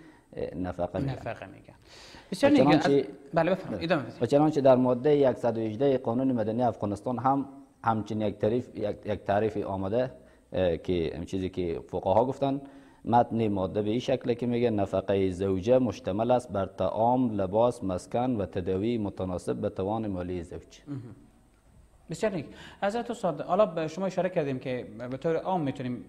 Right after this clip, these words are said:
Speaker 2: کسی که مکلفیت داشته باشه برای پرداخت نف-، اه، اه، طعام و مسکن و اینا جزء نفقات است. اه، چه وسیله یا چه سببی یا اسباب وجوب نفقه چه چیزا می‌تونه باشه؟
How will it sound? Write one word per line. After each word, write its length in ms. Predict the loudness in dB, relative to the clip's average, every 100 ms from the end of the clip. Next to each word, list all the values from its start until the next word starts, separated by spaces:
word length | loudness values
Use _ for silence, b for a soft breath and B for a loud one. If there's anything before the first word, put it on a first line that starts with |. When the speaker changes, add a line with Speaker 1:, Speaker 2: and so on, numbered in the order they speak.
| -8
Speaker 2:
کسی 240 | -6 -6 -8
که 360 | -6 -4 -4 -10 B B
مکلفیت 560 | -6 -4 -4 -2 -2 -2
داشته 200 | -4 -6
باشه 260 | -6 -6 -6
برای 220 | -6 -6
پرداخت 540 | -6 -6 -4 -6 -6
نف-، 480 | -8 -6 -10 -12 -12
اه، 140 | -12 -12 -12
اه، 160 | -12 -12 -14 -18 -16 -18 -20 -10
طعام 400 | -6 -4 -4 -4
و 80 | -6
مسکن 360 | -10 -10 -10
و 40 | -8
اینا 280 | -6 -6 -8 B B _
جزء 220 | -4 -2
نفقات 460 | -2 -4 -2 -2 -4
است. 220 | -14 -20 b b b b b b b b _
اه، 340 | -6 -4 -4 -10 -16 _ _ _ _
چه 220 | -6 -2 0
وسیله 480 | -2 -2 -2 0 0
یا 160 | 0 -2
چه 220 | 0 0
سببی 600 | 0 -2 0 0 0 -6 -12
یا 180 | -6 -4
اسباب 840 | -4 -6 -6 2 2 4 2 0
وجوب 340 | -2 -4 -4 -2
نفقه 340 | -2 -2 -4
چه 120 | -4
چیزا 220 | -6 -4 -4
می‌تونه 260 | -6 -10
باشه؟ 260 | -10 -14